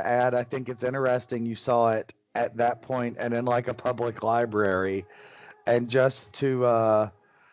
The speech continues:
shout out to our generation and to anger Tipper Gore if you're still out there. Nobody shaved their nipples off. Uh, <laughs> he watched The Wall. Uh, <laughs> nobody, uh, nobody ended up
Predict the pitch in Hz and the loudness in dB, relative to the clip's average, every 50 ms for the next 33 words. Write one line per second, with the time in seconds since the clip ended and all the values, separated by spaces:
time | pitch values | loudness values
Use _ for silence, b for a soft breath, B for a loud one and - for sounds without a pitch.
0 | b b b b b _ _ - - - - - - 180 170 160 156 156 147 139 | b b b b b _ _ -20 -20 -14 -8 -2 2 4 6 6 6 6 4 2
1 | - 151 147 139 139 139 120 143 139 127 131 123 127 131 135 131 - - 139 127 | 0 0 0 2 2 0 0 -2 -2 -2 -2 -2 0 0 -2 -2 -2 -4 -4 -4
2 | 120 120 113 117 113 - 123 73 95 123 127 127 117 120 117 - - 139 - - | -4 -4 -6 -8 -8 -6 -6 -4 -4 -4 -4 -4 -6 -8 -8 -6 -6 -6 -6 -4
3 | 113 107 104 110 113 123 123 117 110 107 101 - 107 101 - - - 113 107 104 | -6 -6 -4 -2 0 2 2 2 0 -2 -4 -6 -10 -10 -10 -8 -4 -2 0 0
4 | 104 104 107 107 - - 113 104 107 107 104 110 113 113 123 117 123 107 - 120 | 2 2 0 0 -2 -2 -2 0 0 0 0 -2 -2 -2 0 -2 -2 -2 0 0
5 | 113 120 113 - - 110 101 101 110 110 - 120 117 110 113 110 110 113 117 110 | 0 0 0 -2 -4 -4 -2 -2 -2 -2 -2 -2 0 2 4 4 4 4 4 2
6 | - - - _ _ B B B B B B B B B B B - - 107 110 | 0 -4 -18 _ _ B B B B B B B B B B B -2 0 2 4
7 | 110 110 107 107 98 92 95 139 123 117 120 123 - - 104 101 98 101 104 92 | 4 4 2 2 0 -2 -2 -2 0 0 -2 -2 -4 -8 -8 -4 0 0 2 2
8 | 95 95 - B B B B B B B B - 131 139 139 - - 185 196 170 | 0 -2 -2 B B B B B B B B 0 2 2 2 2 2 2 2 2
9 | - - 220 190 - - 165 180 170 139 175 180 160 - - 180 190 175 175 208 | 4 2 2 2 2 2 0 -4 -2 0 0 0 0 0 2 2 2 4 4 2
10 | - 196 202 - 190 165 156 160 131 151 156 - - - _ _ - 113 131 143 | 0 0 0 2 2 2 2 2 2 2 0 -2 -4 -12 _ _ -20 -10 -4 -4
11 | 143 156 139 156 147 151 147 147 147 143 139 143 147 147 143 131 131 120 117 117 | -4 -2 0 0 0 0 0 0 -2 -4 -4 -4 -6 -6 -4 -4 -4 -4 -4 -6
12 | - | -10